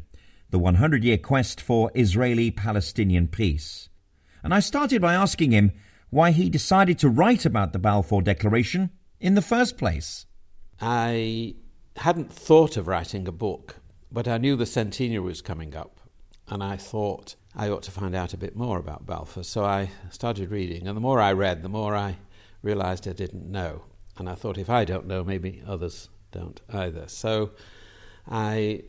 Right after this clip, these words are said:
Speaker 2: dug into a little. The declaration itself is fairly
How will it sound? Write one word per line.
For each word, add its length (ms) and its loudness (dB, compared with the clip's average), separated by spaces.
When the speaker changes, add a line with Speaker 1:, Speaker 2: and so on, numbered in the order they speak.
Speaker 2:
dug 240 -2
into 340 -6
a 40 -6
little. 480 -8
The 580 0
declaration 680 2
itself 840 2
is 180 -2
fairly 760 0